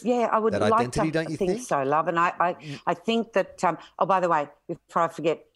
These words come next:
Speaker 1: Dan Hanbury, that's who I was thinking of.
Speaker 2: Yeah.
Speaker 1: Yeah, yeah.
Speaker 2: Yeah.
Speaker 1: Um,
Speaker 2: Oh,
Speaker 1: phew,
Speaker 2: Dan Hanbury,
Speaker 1: got that
Speaker 2: yes,
Speaker 1: off my chest.
Speaker 2: yes.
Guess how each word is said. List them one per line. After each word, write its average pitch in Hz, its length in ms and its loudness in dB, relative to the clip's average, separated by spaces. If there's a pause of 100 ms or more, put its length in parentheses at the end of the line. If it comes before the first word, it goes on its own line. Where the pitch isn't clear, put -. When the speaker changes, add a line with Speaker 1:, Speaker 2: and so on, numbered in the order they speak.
(100)
Speaker 1:
Dan 160 280 0
Hanbury, 139 720 0
that's 147 200 -4
who 156 120 0
I 131 80 0
was 123 160 -6
thinking 117 300 -12
of. 117 100 -12 (200)
Speaker 2:
Yeah. 101 200 -2 (280)
Speaker 1:
Yeah, 135 220 -2
yeah. 147 140 2 (420)
Speaker 2:
Yeah. 170 160 4
Speaker 1:
Um, 165 180 -2
Speaker 2:
Oh, 143 280 2
Speaker 1:
phew, 135 140 0
Speaker 2:
Dan 117 60 -6
Hanbury, 113 220 -4
Speaker 1:
got 165 80 -6
that 160 80 0
Speaker 2:
yes, 143 120 0
Speaker 1:
off - 40 -14
my 139 80 -2
chest. 185 220 -4
Speaker 2:
yes. - 240 -14